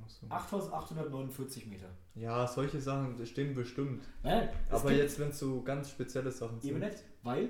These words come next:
Speaker 2: es gibt, es gab vor
Speaker 1: Das
Speaker 2: ein paar
Speaker 1: ist
Speaker 2: Jahren, wurde Wikipedia umgestellt. Dam-, also
Speaker 1: Ja.
Speaker 2: davor, stimmt. Da hat, konnte jeder reinschreiben, was er will, da stand ein Haufen Mumpitz auch drin.
Speaker 1: Mhm.
Speaker 2: Aber das wurde umstrukturiert.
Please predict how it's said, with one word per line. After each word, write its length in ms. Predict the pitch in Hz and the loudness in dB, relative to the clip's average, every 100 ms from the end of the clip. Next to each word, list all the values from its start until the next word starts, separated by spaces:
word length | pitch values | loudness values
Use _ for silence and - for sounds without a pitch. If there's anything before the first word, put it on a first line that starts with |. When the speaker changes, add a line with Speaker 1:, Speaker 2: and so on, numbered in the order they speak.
| - | -2
Speaker 2:
es 160 | 151 - | -8 -4
gibt, 260 | 233 - - - - - 127 | -4 -4 -14 -18 -18 -14 -12
es 120 | 123 | -8
gab 220 | 123 - | -2 -2
vor 140 | - 135 | 2 0
Speaker 1:
Das 80 | 131 | 2
Speaker 2:
ein 60 | |
paar 80 | 139 | 0
Speaker 1:
ist 60 | 131 | 2
Speaker 2:
Jahren, 280 | 139 170 143 | 2 2 2
wurde 200 | 147 147 - - | 2 2 -2 -6
Wikipedia 460 | 147 131 147 143 - | -6 -2 0 0 0
umgestellt. 640 | 143 190 - 202 208 - - - - | 0 -2 -4 -4 -2 -4 -10 -18 -8
Dam-, 160 | - - | -2 0
also 240 | - - - | 0 -2 -2
Speaker 1:
Ja. 40 | |
Speaker 2:
davor, 400 | - - 214 311 | -4 4 6 6
stimmt. 360 | - 247 170 - - - - - | 4 0 0 -2 -14 -20 -20 -12
Da 120 | 101 | -6
hat, 240 | 110 151 - | -4 -4 -2
konnte 200 | 156 160 | 0 2
jeder 260 | 139 139 | 2 4
reinschreiben, 320 | - - 156 139 | 2 2 0 0
was 80 | |
er 100 | 123 | -2
will, 140 | 139 247 | 2 2
da 80 | 226 | 0
stand 200 | 196 190 | -2 0
ein 120 | 156 | -2
Haufen 260 | 175 170 151 | -2 -4 -2
Mumpitz 400 | 165 143 127 98 | 0 0 -2 -4
auch 100 | 101 | -10
drin. 160 | 95 92 - 120 | -12 -14 -12 -8
Speaker 1:
Mhm. 260 | 113 120 - - - - - | -6 -6 -10 -18 -20 -18 -8
Speaker 2:
Aber 400 | 110 156 240 - - - - 123 | -4 -2 -4 -8 -20 -20 -16 -12
das 140 | 117 | -4
wurde 140 | 135 | -2
umstrukturiert. 840 | 147 202 - 202 - 185 220 - | 0 -2 -4 -8 -6 -4 -4 -4